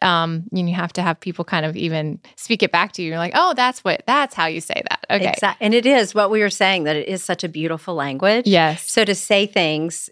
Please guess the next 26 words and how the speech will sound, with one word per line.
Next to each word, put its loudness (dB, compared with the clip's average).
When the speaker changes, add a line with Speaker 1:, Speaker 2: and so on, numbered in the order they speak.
Speaker 2:
it's 4
Speaker 1:
Yeah. 6
Speaker 2:
fun. 2
It's -6
fun 2
to -4
speak -2
in 0
French. -2
Speaker 1:
I 2
know. 0
I -2
love -2
it. -8
So 4
Speaker 2:
Yeah. 6
Speaker 1:
you 4
have 0
six -4
kids. -4
Speaker 2:
I 4
do. 2
Speaker 1:
Tell 4
us -2
more. 0
Speaker 2:
Well, 0